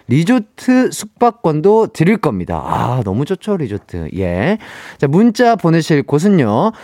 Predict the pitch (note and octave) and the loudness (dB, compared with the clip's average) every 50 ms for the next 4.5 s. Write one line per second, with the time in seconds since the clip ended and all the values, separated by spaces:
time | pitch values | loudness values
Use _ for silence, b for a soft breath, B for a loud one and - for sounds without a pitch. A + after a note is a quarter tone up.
0 | B B B - - A3 A3 A3+ - _ _ - - - A#3+ B3 B3 A#3+ A#3 A3+ | B B B -4 -2 0 0 0 -2 _ _ -12 -4 0 2 2 2 2 2 0
1 | A3 - G#3+ A3 A3 G3+ - - A#2+ C3 C3+ C#3 D3 - - A#2 G#2 F#2+ F2+ G#2 | 0 0 2 2 2 2 0 0 0 2 2 2 0 0 -2 -2 -2 0 0 -2
2 | C#3+ D#3+ - D#3 D3 D3+ C#3+ D3+ D3 D3 D3 C#3+ E3 G#3 A3 A3 - - A2 G#2+ | -2 -2 0 0 0 0 0 0 0 0 0 0 2 0 0 0 -2 -2 -4 -4
3 | - - A2 G2+ D#3 F#3+ G3+ G#3 - - A#2+ G#2 F#2+ G2+ G2+ F#2+ F2+ G#2 A2+ A#2+ | -4 -4 -4 -2 -2 -2 -2 -2 -4 -4 -4 -4 -2 -2 -4 -4 -2 -2 -2 0
4 | D3 E3 C#3 A2+ F2 A#2 D3 G3 G#3+ | 0 0 0 0 0 0 0 2 0